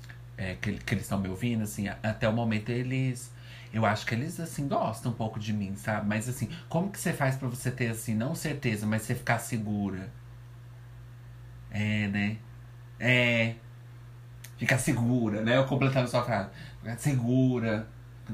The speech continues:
confiante, né? Ela chega com ênfase, assim, no final.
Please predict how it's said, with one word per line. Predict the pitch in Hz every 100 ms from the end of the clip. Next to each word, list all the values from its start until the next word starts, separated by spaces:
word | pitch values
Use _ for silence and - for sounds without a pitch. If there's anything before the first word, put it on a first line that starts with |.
| -
confiante, | 120 123 127 123 127 123 - - 131 131 - - - - - - -
né? | 110 120
Ela | 123 117 113
chega | 135 123
com | 143
ênfase, | 143 131 127 123
assim, | 120 -
no | 113
final. | - 113 95 -